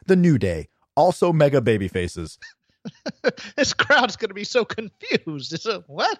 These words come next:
Speaker 1: And let's
Speaker 2: What?
Speaker 1: face it, Houston's gonna like the New Day better.
Speaker 2: Oh, yeah. And, um, and I think Charlotte is still getting that match against Alexa Bliss.
Speaker 1: Every city would like them. Well, that's what we have next week, right? We have Charlotte versus
Speaker 2: Yeah.
Speaker 1: Natalya,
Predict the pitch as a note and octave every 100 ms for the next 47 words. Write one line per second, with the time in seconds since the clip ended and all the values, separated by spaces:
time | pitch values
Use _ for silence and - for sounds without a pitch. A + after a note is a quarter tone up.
0 | - D#3+ F3+ A#4+ G3+ A#3 A2+ - F#3+ -
1 | E3 D#3+ C#3 C#3+ D#3 A2 C3 F#2 D#2+ F2
2 | E2+ _ _ _ _ _ _ - G#3+ G#3+
3 | F3 _ _ - G3+ G3 F#3 F#3+ F#3 F3+
4 | F#3 - _ _ _ _ _ _ _ _
5 | _ F3+ A3+ B3 G3+ - F#3+ F#3 D#3 D3
6 | - E3 D#3+ D#3 D3+ C#3+ C3+ C#3 C3 C#3
7 | C3 C3+ A#2+ A2+ A2 G#2+ G2+ G2 A#2+ A#2
8 | E2+ - D#2+ F2 D#2 D2 D#2+ C#2+ E2+ B2+
9 | E3 D3+ C#3+ D3 E3+ C3+ C#3 C#3 C#3+ E3
10 | - G2+ F2+ G2 C#3+ - _ _ - F#2
11 | E2+ - B2 C#3+ C3+ A#2+ D3+ D3 B2 G#2+
12 | C#3 E3 F#2+ E2+